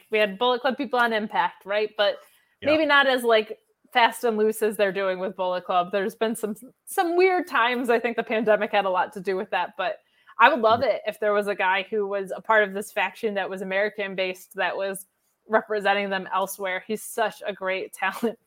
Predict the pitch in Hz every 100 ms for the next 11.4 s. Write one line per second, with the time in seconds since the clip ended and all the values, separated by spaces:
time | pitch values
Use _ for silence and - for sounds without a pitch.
0 | - 254 185 214 _ - 190 185 196 175
1 | 165 190 180 175 175 - 180 170 175 185
2 | 180 185 _ _ _ _ _ _ _ _
3 | - _ 254 285 - 247 233 - _ 233
4 | 311 302 320 320 - 320 302 294 277 277
5 | 254 233 233 208 190 175 - 160 208 -
6 | 214 202 170 135 - - _ 107 117 104
7 | - - - _ 214 247 - - 214 -
8 | 110 120 123 123 101 139 135 - 113 -
9 | 117 104 110 110 123 127 123 - 104 120
10 | 123 107 104 - 117 - 120 117 - 110
11 | 113 107 107